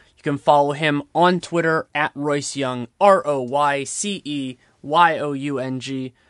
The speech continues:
Love talking it, with him about the Thunder. Defining success, like we talked about at the end, is something that I'm interested in with almost every team, and I'm happy he got to it because I s-,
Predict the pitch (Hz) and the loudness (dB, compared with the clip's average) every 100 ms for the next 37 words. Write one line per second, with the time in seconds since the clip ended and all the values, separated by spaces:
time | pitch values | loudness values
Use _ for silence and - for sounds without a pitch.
0 | _ _ 180 196 - 165 165 165 160 156 | _ _ 0 0 2 0 0 -2 -2 -4
1 | 143 156 165 147 147 - 127 147 151 151 | -2 -2 0 0 -2 -4 2 2 2 -6
2 | - 143 139 139 139 135 _ _ 160 - | -4 -4 0 0 0 -2 _ _ -6 2
3 | 180 180 175 - 156 - 160 151 - 139 | 2 2 -2 -6 -8 -4 0 0 -2 -6
4 | 143 151 143 143 139 131 139 139 139 135 | -6 -2 -2 0 -2 0 -2 0 0 -2
5 | 123 - - 151 139 135 131 135 135 135 | -4 -4 -4 -2 0 2 2 0 -4 -8
6 | 120 139 131 127 123 143 131 127 135 131 | -8 -6 -4 -6 -6 -6 -6 -6 -8 -8
7 | 131 135 127 123 135 175 156 165 190 180 | -10 -10 -10 -8 -4 -4 -4 -4 0 0
8 | 143 165 165 - 135 143 143 143 135 | 0 -4 -4 -6 -10 -2 0 0 -2